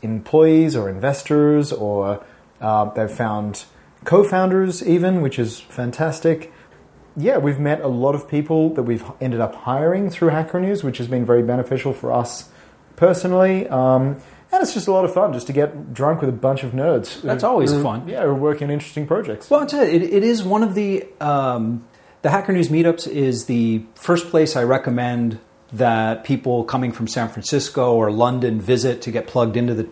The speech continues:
Speaker 2: the tech community here in Tokyo. Uh,
Speaker 1: Nice
Speaker 2: it's really a
Speaker 1: one.
Speaker 2: great
Speaker 1: Thank you.
Speaker 2: event.
Speaker 1: Yeah.
Speaker 2: And the U R L will be on the website, so everyone can go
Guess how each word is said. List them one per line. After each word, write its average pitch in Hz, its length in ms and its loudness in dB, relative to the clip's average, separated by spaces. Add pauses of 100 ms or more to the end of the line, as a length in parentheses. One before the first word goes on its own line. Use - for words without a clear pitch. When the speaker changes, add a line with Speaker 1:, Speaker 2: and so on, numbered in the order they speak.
(120)
Speaker 2:
the 110 120 0
tech - 280 -2
community 113 420 0
here 110 160 0
in 107 80 0
Tokyo. 107 540 -2 (180)
Uh, - 60 -4
Speaker 1:
Nice 170 160 2
Speaker 2:
it's 170 80 -2
really 143 160 6
a - 20 2
Speaker 1:
one. 110 100 0
Speaker 2:
great 123 180 4
Speaker 1:
Thank - 20 0
you. 117 60 0
Speaker 2:
event. 113 180 -4 (240)
Speaker 1:
Yeah. 175 240 -4
Speaker 2:
And - 100 -2 (440)
the 147 80 -2
U 151 100 2
R 147 120 2
L 143 160 0
will 135 80 0
be 120 140 -2
on 123 160 0
the 120 80 -4
website, 113 540 -4
so 113 140 -4
everyone 110 340 0
can 110 160 -6
go 107 280 0